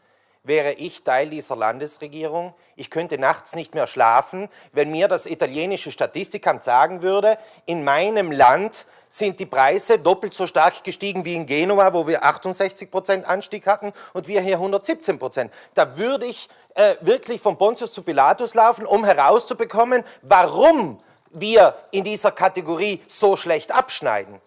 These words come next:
Und ich gehe ja auch nicht unvorbereitet in die Landtagssitzung. Ich habe mich ja selber beim astat informiert, wo mir auch gesagt worden ist,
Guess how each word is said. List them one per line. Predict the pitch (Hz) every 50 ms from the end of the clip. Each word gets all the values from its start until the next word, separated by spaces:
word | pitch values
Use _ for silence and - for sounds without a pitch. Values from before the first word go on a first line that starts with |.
| _ _ _ _ _ _ -
Und | - - -
ich | - - - -
gehe | 226 254 254
ja | 226 190 - 175 214
auch | 226 -
nicht | 202 185 -
unvorbereitet | 202 220 226 - 208 196 185 - 175 156 175 202 - 196 - -
in | 165
die | 160 131
Landtagssitzung. | 135 170 220 240 233 202 - - 202 - - -
Ich | 180 160
habe | 196 190 190
mich | 180 -
ja | 180 156
selber | - 190 220 247 240
beim | - 185 170 170
astat | 170 165 - 165 160
informiert, | - 175 156 - 156 135 135 160 208 233 233 - - - - -
wo | 175 190
mir | 175 180 -
auch | 135 160 214 208
gesagt | - 208 - - 156 160 - -
worden | 190 202 208 208 214 202
ist, | - 180 220 240 - - -